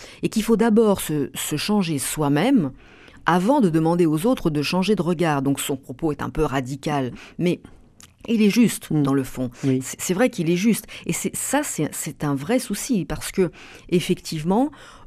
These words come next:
Speaker 1: on, on sort parfois un peu de sa zone de confort.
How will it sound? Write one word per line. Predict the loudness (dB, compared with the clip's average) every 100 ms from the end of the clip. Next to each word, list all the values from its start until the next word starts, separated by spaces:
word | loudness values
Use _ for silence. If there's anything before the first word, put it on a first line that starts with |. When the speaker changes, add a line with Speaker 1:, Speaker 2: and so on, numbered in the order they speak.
| -8
Speaker 1:
on, | -6 -2
on | -2
sort | 0 0 0 0
parfois | -2 -2 0
un | 2
peu | 2
de | 0
sa | 0 -2
zone | 2 4 4
de | 2
confort. | 0 0 2 2 2